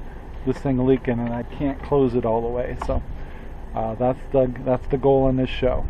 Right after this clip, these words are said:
One more thing I wanna remind people is because he's gonna be working on that and probably have to take the valve out, uh, our tanks are very clean, but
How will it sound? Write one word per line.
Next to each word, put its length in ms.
One 140
more 160
thing 220
I 60
wanna 240
remind 380
people 400
is 60
because 600
he's 140
gonna 200
be 80
working 400
on 180
that 160
and 100
probably 220
have 160
to 80
take 220
the 60
valve 300
out, 260
uh, 40
our 360
tanks 320
are 60
very 300
clean, 420
but 180